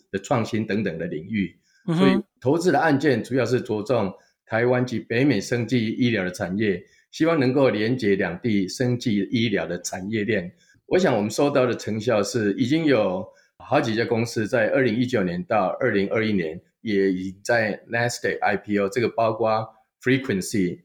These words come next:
Speaker 1: 包括C four，包括 Fractal Health。那我想这支基金也是达到我们初期所要得到的一个目标。
Speaker 2: 嗯哼。
Speaker 1: 那在台湾的方面呢，我们是致力开发癌症、免疫疾病的创新、性免疫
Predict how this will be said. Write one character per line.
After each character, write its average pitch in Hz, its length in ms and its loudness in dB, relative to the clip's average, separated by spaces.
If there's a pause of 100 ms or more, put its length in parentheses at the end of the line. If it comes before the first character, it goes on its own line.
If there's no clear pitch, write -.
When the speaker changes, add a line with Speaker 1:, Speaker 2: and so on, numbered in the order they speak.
(200)
Speaker 1:
包 123 160 0
括 123 100 2
C 120 320 0
four， 113 380 0
包 113 140 0
括 113 360 0 (240)
Fractal 107 480 0
Health。 104 440 -2 (420)
那 110 140 0
我 127 80 4
想 165 360 2 (220)
这 131 140 4
支 127 240 2
基 120 200 -2
金 110 300 0
也 85 100 2
是 101 460 -2
达 98 160 0
到 117 140 2
我 92 40 2
们 92 160 -2
初 110 200 -4
期 98 100 0
所 82 220 -2
要 104 120 2
得 95 220 -2
到 98 180 0
的 92 120 -2
一 - 20 0
个 76 400 -6 (140)
目 117 200 0
标。 95 260 -2
Speaker 2:
嗯 - 20 -8
哼。 - 60 -12 (400)
Speaker 1:
那 175 120 2
在 180 140 4
台 143 180 2
湾 156 100 4
的 127 140 2
方 127 180 2
面 123 200 2
呢， 110 120 0
我 92 140 0
们 98 80 0
是 107 220 0
致 135 240 2
力 104 180 2
开 110 240 -2
发 110 320 0 (360)
癌 104 200 0
症、 110 460 -2
免 107 160 0
疫 120 260 4
疾 107 220 -4
病 107 180 2
的 95 80 2
创 107 260 -2
新、 104 400 -2 (160)
性 135 220 0
免 104 180 0
疫 117 80 2